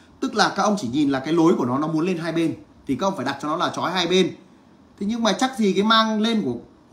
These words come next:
một trong hai cái mang lên đấy đã lên được so với gà kia. Gà kia nó cao hơn là một, nặng cân hơn là hai,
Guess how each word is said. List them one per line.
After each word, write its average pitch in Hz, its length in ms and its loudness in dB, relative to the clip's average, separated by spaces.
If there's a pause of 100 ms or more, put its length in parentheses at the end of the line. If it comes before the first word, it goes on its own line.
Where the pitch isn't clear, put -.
một 170 400 -4
trong 202 160 -2
hai 202 140 0
cái 202 80 -2
mang 202 180 0
lên 202 160 0
đấy 190 120 2
đã 202 140 -2
lên 233 180 -2
được 170 80 -2
so 180 140 -4
với 202 80 -2
gà 185 120 0
kia. 196 260 2 (300)
Gà 147 100 0
kia 185 200 0
nó 180 60 -2
cao 185 220 2
hơn 185 200 0
là 143 80 -2
một, 127 280 -4 (280)
nặng 170 220 -2
cân 196 140 -2
hơn 196 160 2
là 156 80 -2
hai, 165 340 -2